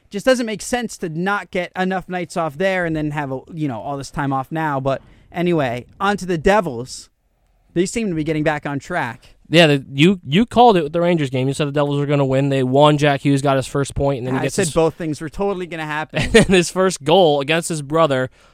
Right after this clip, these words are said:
Speaker 2: in a one nothing game against, uh, against Vancouver. That was a, that was a good game. But yeah, it seems like they're kinda back on track, and maybe that's just all they needed. Maybe they just needed to break the ice and just kinda get a little bit of confidence in the room, and they'll put together a season that we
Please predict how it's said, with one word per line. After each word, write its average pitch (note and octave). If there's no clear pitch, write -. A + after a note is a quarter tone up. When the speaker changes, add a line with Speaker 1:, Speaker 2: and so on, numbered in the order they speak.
Speaker 2:
in C#3+
a C#3
one D3
nothing D3+
game C#3+
against, C3+
uh, C3
against C3
Vancouver. B2+
That A#2+
was B2+
a, A#2+
that C#3
was C#3
a B2+
good B2
game. B2
But C3
yeah, D3
it C3
seems F3
like F#3
they're F3
kinda E3
back C3+
on D3
track, C#3+
and C#3
maybe F3+
that's A#3+
just F#3+
all E3+
they D#3
needed. A2+
Maybe D3+
they F3
just D#3+
needed D3+
to D3
break C#3
the D3
ice C#3
and C3
just C#3
kinda C#3
get C3+
a D3+
little E3
bit D#3
of C#3+
confidence D3
in C#3
the B2+
room, B2
and C3
they'll B2
put C#3+
together C3+
a B2
season C3
that B2+
we B2